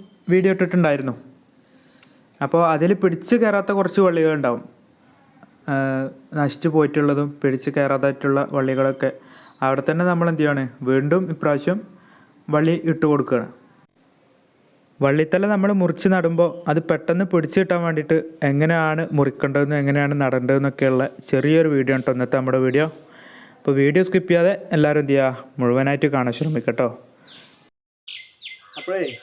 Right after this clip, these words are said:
ഇതെങ്ങനെയാണ് നടേണ്ടതെന്ന് ഞാൻ കാണിച്ചു തരാം. കുരുമുളക് നടുന്ന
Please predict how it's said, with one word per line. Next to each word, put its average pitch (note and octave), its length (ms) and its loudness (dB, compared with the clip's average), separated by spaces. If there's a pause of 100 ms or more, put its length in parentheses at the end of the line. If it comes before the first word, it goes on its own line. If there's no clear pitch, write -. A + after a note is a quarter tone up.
(240)
ഇതെങ്ങനെയാണ് F#3 480 -6 (100)
നടേണ്ടതെന്ന് F3+ 580 -8 (360)
ഞാൻ D#3+ 180 -12
കാണിച്ചു C#3 260 -10
തരാം. B2 160 -14 (800)
കുരുമുളക് D3 500 -10
നടുന്ന F#3 240 -10